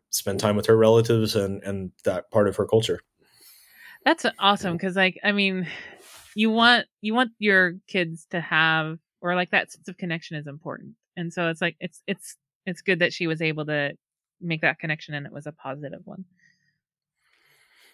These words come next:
Speaker 1: Yep.
Speaker 2: Having, having
Speaker 1: Um,
Speaker 2: that understanding of wh-, where,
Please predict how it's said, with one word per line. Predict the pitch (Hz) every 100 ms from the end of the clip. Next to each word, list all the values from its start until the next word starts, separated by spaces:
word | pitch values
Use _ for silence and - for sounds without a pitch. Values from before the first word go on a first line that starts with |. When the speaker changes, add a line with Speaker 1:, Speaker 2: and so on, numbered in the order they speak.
| -
Speaker 1:
Yep. | 110 120 -
Speaker 2:
Having, | 165 175 160 156
having | 156 - 220
Speaker 1:
Um, | 180
Speaker 2:
that | 170
understanding | 170 170 185 165 156
of | 151
wh-, | 165 180 151
where, | 185 208